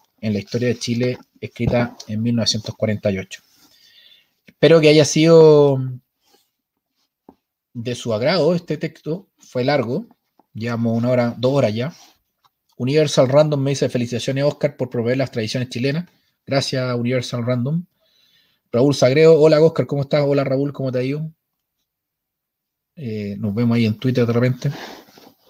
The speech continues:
Em, eh, y bueno,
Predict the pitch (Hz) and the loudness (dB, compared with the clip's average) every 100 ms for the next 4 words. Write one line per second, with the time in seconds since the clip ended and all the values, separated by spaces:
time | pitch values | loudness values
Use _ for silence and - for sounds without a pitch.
0 | _ - - _ - - 107 104 95 95 | _ -20 -20 _ -14 -4 0 0 0 -4
1 | 92 92 _ - - - - - _ _ | -8 -12 _ -20 -20 -20 -20 -20 _ _
2 | _ _ - 113 104 101 98 92 - _ | _ _ -8 -2 0 0 -2 -6 -12 _
3 | _ _ _ _ _ _ _ _ 233 139 | _ _ _ _ _ _ _ _ 0 4
4 | 156 101 - | 4 2 -4